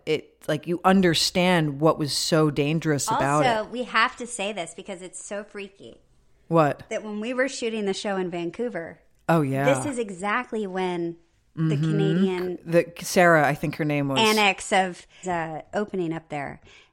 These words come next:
Speaker 2: And you were approached by someone
Speaker 1: Yes.
Speaker 2: to go to a class.
Speaker 1: I just wanna
Speaker 2: I
Speaker 1: say
Speaker 2: cannot believe it. Yeah.
Speaker 1: I just wanna say, anyone who knows me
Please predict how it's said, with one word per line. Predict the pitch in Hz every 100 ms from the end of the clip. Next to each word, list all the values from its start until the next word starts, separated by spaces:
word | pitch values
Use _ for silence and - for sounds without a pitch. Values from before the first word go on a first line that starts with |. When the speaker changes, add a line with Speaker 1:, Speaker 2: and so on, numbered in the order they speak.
| _
Speaker 2:
And | 190 196
you | 180 175 233 330 185 175 202 - _ _ -
were | 190 185
approached | 170 240 311 -
by | - 165
someone | - 170 160 165 190 _ _
Speaker 1:
Yes. | 143 131
Speaker 2:
to | 208
go | 196 214
to | 214 -
a |
class. | - - 196 - - 196 - - - -
Speaker 1:
I | 202
just | 214 247 233
wanna | 233
Speaker 2:
I | 220
Speaker 1:
say | 247 170 175 196
Speaker 2:
cannot | 233
believe | 214 208
it. | 190 156 156 _ _ - -
Yeah. | 208
Speaker 1:
I | 175
just | 190 190
wanna | 202 190
say, | 185 175 165 170 170 -
anyone | 175 180 185 185 180
who | 185
knows | 160 147 151 156
me | 185 185 190 185